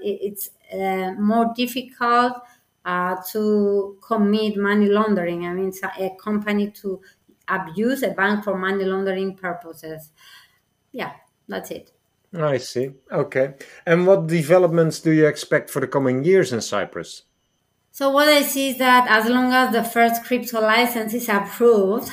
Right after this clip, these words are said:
Speaker 1: <laughs> I be, I expect that the sector will explode. There's a lot of talent in Cyprus, a lot of interest. Uh, we have the new tax in-,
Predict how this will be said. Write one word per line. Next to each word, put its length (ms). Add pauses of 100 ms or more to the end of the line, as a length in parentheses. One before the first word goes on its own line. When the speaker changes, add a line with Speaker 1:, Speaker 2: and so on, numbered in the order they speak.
(260)
Speaker 1:
<laughs> 260
I 280
be, 200
I 200
expect 440
that 160
the 60
sector 420
will 240
explode. 920
There's 280
a 60
lot 180
of 240
talent 540
in 240
Cyprus, 880 (320)
a 60
lot 260
of 160
interest. 800
Uh, 280
we 100
have 280
the 100
new 220
tax 320
in-, 240